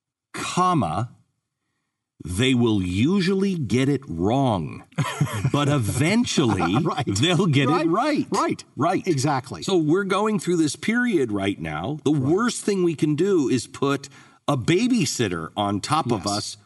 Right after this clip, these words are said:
Speaker 2: Yeah.
Speaker 1: forever.
Speaker 2: Yes.
Speaker 1: We have to learn. Fire is hot.
Speaker 2: Yes. No, you're exactly right. And this is, is further evidence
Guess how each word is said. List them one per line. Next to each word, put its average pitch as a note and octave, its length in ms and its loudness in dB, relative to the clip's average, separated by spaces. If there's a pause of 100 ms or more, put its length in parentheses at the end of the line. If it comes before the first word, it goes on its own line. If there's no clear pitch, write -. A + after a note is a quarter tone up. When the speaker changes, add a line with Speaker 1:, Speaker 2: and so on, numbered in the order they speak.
(160)
Speaker 2:
Yeah. - 40 -6
Speaker 1:
forever. F3 560 0
Speaker 2:
Yes. - 440 -6
Speaker 1:
We F3 200 0
have G3+ 440 -2
to G3 80 0
learn. C#3 760 0 (440)
Fire F3 600 2
is C3 300 0
hot. - 680 -2 (340)
Speaker 2:
Yes. - 420 -8 (240)
No, D3+ 180 2
you're C#3 220 2
exactly D#3 420 0
right. C3 240 0
And C#3+ 180 0
this G3 260 0
is, D3+ 360 0
is C#3+ 180 0
further F3+ 480 0
evidence C3+ 640 0